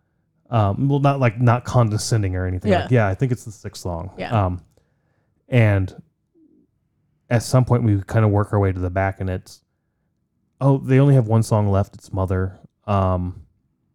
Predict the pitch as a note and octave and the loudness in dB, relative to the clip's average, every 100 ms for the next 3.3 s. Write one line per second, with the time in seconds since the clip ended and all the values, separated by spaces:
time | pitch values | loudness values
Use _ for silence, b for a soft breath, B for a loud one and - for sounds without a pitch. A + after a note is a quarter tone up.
0 | _ - A2 - A2 G#2 G2 F#2+ G2 - | _ -4 -4 -2 -2 0 0 -2 -4 -4
1 | G#2 F#2+ F#2+ - G#2 G2 F#2 F#2+ - F#2 | -2 0 -2 -4 -4 -2 -2 -6 -4 -6
2 | - F#2 F2+ F#2 F#2 F2 - F#2+ F#2 F2+ | -4 -4 -2 -2 -2 -6 -6 -4 -4 -4
3 | F2 F2 | -4 -6